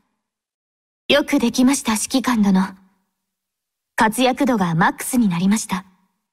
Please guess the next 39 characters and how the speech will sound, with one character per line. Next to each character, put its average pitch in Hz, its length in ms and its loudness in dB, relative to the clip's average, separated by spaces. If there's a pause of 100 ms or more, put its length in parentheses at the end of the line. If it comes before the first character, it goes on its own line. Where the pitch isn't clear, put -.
(580)
い 294 220 4
い - 0 -
戦 262 400 0
い 247 80 2
で 302 100 2
し - 80 -10
た 202 100 -4
ね。 202 240 -2 (1200)
戦 254 320 2
場 254 180 2
の 254 140 2
清 247 160 0
掃 254 240 0
は 226 160 2
お 190 40 2
任 233 220 0
せ 262 120 -2
く 254 80 -4
だ 254 100 0
さ 262 160 -2
い。 233 120 -8 (1040)
指 - 260 0
揮 - 20 -6
官 285 180 2
殿 208 220 4
は 180 220 0 (420)
次 262 300 0
の 294 120 4
戦 226 280 0
闘 240 160 0
の 240 100 2
準 240 260 2
備 180 160 -4
を。 165 60 -16 (1120)
滅 294 280 4
び 285 40 2
な 285 80 4
さ 302 160 -2
い。 185 140 -8